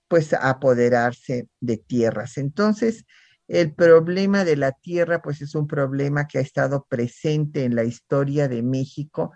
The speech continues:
desde Hidalgo. Por eso Hidalgo habla de restituirle sus tierras a los naturales. Y, eh, pues aquí en el caso de la reforma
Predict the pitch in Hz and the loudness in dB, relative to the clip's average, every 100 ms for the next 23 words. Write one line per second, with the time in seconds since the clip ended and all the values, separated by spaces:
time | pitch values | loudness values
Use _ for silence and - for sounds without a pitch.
0 | _ _ _ - 139 175 220 196 160 135 | _ _ _ -8 0 2 2 0 -2 -2
1 | 135 165 302 294 131 - _ _ _ - | -2 -2 -2 -4 -8 -10 _ _ _ -4
2 | 131 127 143 - 175 170 - 135 131 139 | 0 2 0 2 2 2 -2 -6 -2 -2
3 | 147 156 170 165 135 135 135 147 151 143 | 0 0 -2 -4 -4 -4 -2 -2 -2 -2
4 | 135 - 127 131 127 - - 139 127 - | -6 -8 -2 0 0 -4 -4 -4 -4 -2
5 | 135 147 175 240 208 180 - - 127 - | -2 0 -2 -2 -2 -4 -6 -12 -12 -12
6 | - 143 143 147 165 - 123 117 113 - | -4 0 0 0 -4 -2 -4 -4 -6 -6
7 | 120 117 - 120 127 180 196 143 - - | -6 -6 -8 -6 -4 -2 -4 -6 -12 -20
8 | _ _ _ _ - - _ _ _ _ | _ _ _ _ -20 -20 _ _ _ _
9 | - 190 196 220 - - 156 156 - - | -8 -2 0 0 -4 -2 0 0 -4 -2
10 | 156 147 139 - - 180 175 - - 131 | -2 0 -4 -6 -10 -6 -6 -8 -6 -2
11 | 127 131 135 - _ - 110 113 110 - | 0 -2 -4 -8 _ -12 -8 -6 -6 -2
12 | 131 131 147 127 117 107 107 107 - 127 | -2 0 -4 -2 -2 -4 -6 -10 -2 2
13 | 127 131 131 131 | 2 0 -4 -4